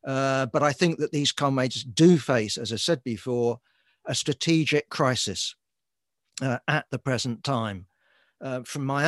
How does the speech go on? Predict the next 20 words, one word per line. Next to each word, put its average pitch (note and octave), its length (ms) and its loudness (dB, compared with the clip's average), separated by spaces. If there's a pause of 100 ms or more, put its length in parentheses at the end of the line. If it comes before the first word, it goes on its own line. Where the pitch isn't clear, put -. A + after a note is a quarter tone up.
own F#3+ 140 4
angle, B2+ 600 0 (420)
um, B2+ 720 -4
you D#3 100 -2
know, B2 120 0
m-, C#3 420 -8 (120)
my D#3+ 320 2
strategy, B2+ 680 0 (300)
uh, B2+ 180 -4
rests C#3+ 360 0
on B2 140 -2
the A#2+ 100 0
working C#3 480 2
class B2+ 480 -2
being C3 340 -2
organised B2 640 -2
into A#2+ 280 -6
a G2+ 60 -6
communist F3 520 2
party. D3+ 580 2